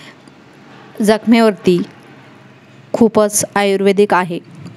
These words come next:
तर मी सुरणाच्या चांगल्या चकत्या करून घेतल्या. सुरणाला वरून माती असते, तर चकत्या चांगल्या धुवून घ्यायच्या आणि बटाट्यासारख्या चांगल्या फोडी करून घ्यायच्या छोट्याशा. आणि बाजूला कढईमध्ये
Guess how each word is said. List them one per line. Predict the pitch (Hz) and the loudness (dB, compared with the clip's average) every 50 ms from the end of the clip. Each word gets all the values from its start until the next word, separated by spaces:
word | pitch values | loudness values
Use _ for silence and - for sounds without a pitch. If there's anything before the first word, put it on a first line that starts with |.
| - - - - - | -20 -20 -14 -6 -4
तर | 190 185 | -4 -2
मी | 190 190 | -2 -2
सुरणाच्या | 185 - 214 196 185 185 180 180 - 185 180 | 0 0 0 0 0 -2 -4 -2 -2 -4 -4
चांगल्या | 170 - 190 185 180 175 180 180 180 180 190 170 - - - | -4 -6 -6 -4 -2 -2 -2 -2 -2 -4 -6 -8 -10 -8 -6
चकत्या | - 196 - - - 196 | -6 -6 -4 -4 -4 -4
करून | 190 - 208 208 202 202 | -2 -2 -2 -2 -2 -2
घेतल्या. | 226 214 - 180 175 196 254 - - - - - - - - - - | -2 0 0 0 0 0 -4 -8 -14 -20 -20 -20 -20 -20 -8 -2 -2
सुरणाला | 233 202 220 208 202 208 | 0 0 0 -2 -2 0
वरून | 208 214 214 220 220 214 208 | 0 0 2 0 0 0 0
माती | 214 208 190 175 - - 208 | 0 0 -2 -2 0 2 2
असते, | 208 202 - 208 202 180 240 - - - - - - - - - - | 2 0 0 -2 -2 -2 -2 -4 -8 -14 -20 -20 -20 -20 -20 -10 -6
तर | - 185 | -6 -6
चकत्या | - - 208 190 - - 208 185 | -4 -4 -6 -4 -2 -2 -2 -2
चांगल्या | - 208 196 196 202 196 | -2 -4 -2 -2 -2 -2
धुवून | 185 208 208 220 240 254 | 0 2 2 4 4 4
घ्यायच्या | 247 220 202 - - 214 208 | 4 2 0 0 -2 -2 0
आणि | 180 180 180 175 180 180 180 | 0 0 0 0 0 -2 -2
बटाट्यासारख्या | 175 190 180 190 185 - 190 185 - 202 185 180 - 185 | -2 -4 -4 -4 -4 -2 -2 -2 -2 -2 -4 -2 -2 -4
चांगल्या | 175 175 190 185 180 180 | -4 -2 -2 -2 -2 -2
फोडी | 190 - - 208 190 185 | -2 -2 0 0 2 2
करून | 185 - 208 208 208 214 | 0 0 -2 -2 0 0
घ्यायच्या | 214 214 196 - 180 185 190 | 0 0 0 0 -2 -4 -4
छोट्याशा. | - 196 180 170 170 160 - 214 254 - - - - - - - - - - - - - _ _ _ _ - | -4 -4 -4 -4 -4 -4 -4 -4 -6 -6 -10 -20 -20 -20 -20 -20 -20 -20 -20 -20 -20 -20 _ _ _ _ -6
आणि | 196 196 | -4 0
बाजूला | 190 208 208 196 240 226 233 | 0 0 0 2 0 0 0
कढईमध्ये | 226 - 226 208 208 208 220 226 233 208 185 180 170 170 196 | 0 0 -2 0 0 0 0 0 0 0 0 -2 -2 -4 -6